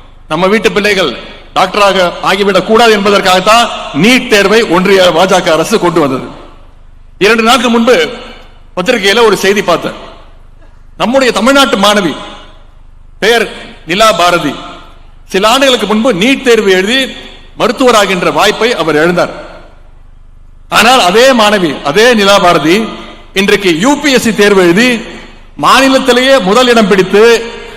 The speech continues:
ஐ எஃப் எஸ், இந்தியன் ஃபாரஸ்ட் சர்வீஸ் அதிகாரியாக அந்த நிலைமை அடைந்திருக்கின்றார்.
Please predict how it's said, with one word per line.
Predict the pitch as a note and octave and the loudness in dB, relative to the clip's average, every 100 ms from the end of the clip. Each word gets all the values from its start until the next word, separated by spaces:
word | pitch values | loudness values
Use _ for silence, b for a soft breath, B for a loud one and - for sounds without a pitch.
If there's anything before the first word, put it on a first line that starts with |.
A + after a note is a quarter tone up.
| - | -4
ஐ | G#3 C4 | 0 2
எஃப் | G#3+ | 2
எஸ், | F3+ - D#3 | -2 -2 -2
இந்தியன் | A3 B3+ A#3 A#3 - | 0 2 0 -4 -4
ஃபாரஸ்ட் | F#3+ A#3+ C4+ - - | 2 4 2 0 0
சர்வீஸ் | G#3 G#3+ G#3 | 0 2 -2
அதிகாரியாக | F3 G#3+ G3+ F#3+ E3+ F3 A#3 G#3+ - - - - - - - - - - - - - - F3 | -2 0 2 2 2 0 -2 -4 -10 -18 -20 -20 -20 -20 -20 -20 -20 -20 -20 -20 -20 -12 -6
அந்த | F3+ D#3+ C#3 C3 - - - | -2 0 0 -4 -12 -16 -8
நிலைமை | F3+ G#3 A3 | -4 0 2
அடைந்திருக்கின்றார். | E3+ F3+ E3 D#3+ C#3 A2+ | 2 0 -2 -4 -6 -8